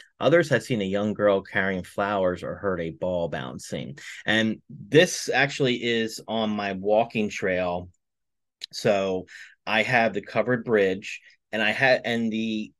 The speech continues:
Indian Museum, I would have to make a left,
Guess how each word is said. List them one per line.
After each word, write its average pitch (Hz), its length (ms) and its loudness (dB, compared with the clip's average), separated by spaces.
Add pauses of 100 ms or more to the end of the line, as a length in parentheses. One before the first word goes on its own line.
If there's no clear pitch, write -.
(100)
Indian 143 580 2
Museum, 113 880 0
I 110 160 0
would 107 120 2
have 107 160 0
to 104 80 -8
make 98 200 -6
a 90 60 0
left, 92 720 -2